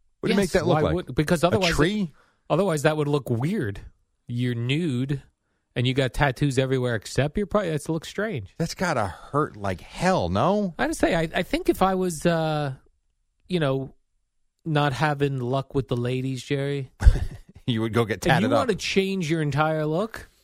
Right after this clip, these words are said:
Speaker 1: Yeah, no, I hear you.
Speaker 2: It is intri-, like, it's
Speaker 1: It's
Speaker 2: interesting.
Speaker 1: cool. And I told you,
Speaker 2: Definitely
Speaker 1: I'm all
Speaker 2: cool.
Speaker 1: for it, even though I don't have any. I've come close a couple of times
Speaker 2: Yeah.
Speaker 1: to getting one. I didn't do it, but so be it. Now I'm forty, so that's enough.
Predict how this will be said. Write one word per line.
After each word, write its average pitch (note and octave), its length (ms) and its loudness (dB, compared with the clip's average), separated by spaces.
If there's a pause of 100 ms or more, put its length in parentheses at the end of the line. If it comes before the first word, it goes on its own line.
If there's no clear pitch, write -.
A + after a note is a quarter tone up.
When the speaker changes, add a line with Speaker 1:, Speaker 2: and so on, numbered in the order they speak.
(180)
Speaker 1:
Yeah, G3 120 2
no, A#3 140 0
I A#3+ 120 0
hear A3+ 160 2
you. E3+ 320 0
Speaker 2:
It D#3 160 2
is G3+ 140 -4
intri-, G3 440 -2
like, D3+ 220 0
it's F3 220 -4
Speaker 1:
It's C3 300 0
Speaker 2:
interesting. A3+ 180 6
Speaker 1:
cool. G2 340 0 (100)
And A#2 140 2
I B2+ 120 2
told F3+ 260 4
you, G2 80 -2
Speaker 2:
Definitely F2+ 220 2
Speaker 1:
I'm B2+ 100 0
all C#3+ 160 2
Speaker 2:
cool. - 20 0
Speaker 1:
for F3 340 0
it, E2+ 60 -4
even G#2 180 -2
though A2+ 80 0
I A#2 60 0
don't A2 140 -2
have D3 260 0
any. F#2+ 320 -2
I've F#2 320 -4 (420)
come C3+ 200 0
close F#3 280 2
a C#3 60 -2
couple F2+ 260 -2
of E2+ 60 -4
times - 200 2
Speaker 2:
Yeah. B2 100 0
Speaker 1:
to G2 80 -2
getting D#2 260 -4
one. C2+ 160 -10
I D2+ 100 -4
didn't D#2+ 200 -4
do F2+ 180 2
it, A#2 100 -4
but - 140 -4
so D#3 160 0
be C#3 160 -2
it. F2 100 -4
Now G2+ 220 2
I'm F#2 80 -2
forty, F2 300 -10
so - 160 -10
that's D2+ 160 -10
enough. D2+ 280 -8